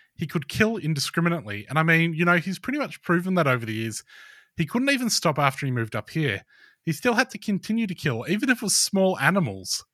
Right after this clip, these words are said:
just to make himself feel better. I've seen him kill bears, deer, otter, um, ferrets,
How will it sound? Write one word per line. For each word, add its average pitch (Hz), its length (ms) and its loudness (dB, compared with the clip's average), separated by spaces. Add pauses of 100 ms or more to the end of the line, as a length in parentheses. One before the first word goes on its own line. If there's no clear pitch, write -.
(120)
just - 160 -6
to 151 60 -4
make 131 160 2
himself 131 320 -2
feel 123 160 -2
better. 101 280 -2 (440)
I've 113 140 -6
seen 131 180 -2
him 123 80 -4
kill 117 160 -4
bears, 147 640 2 (380)
deer, 143 460 0 (220)
otter, 151 440 0 (240)
um, 135 420 0 (100)
ferrets, - 720 -2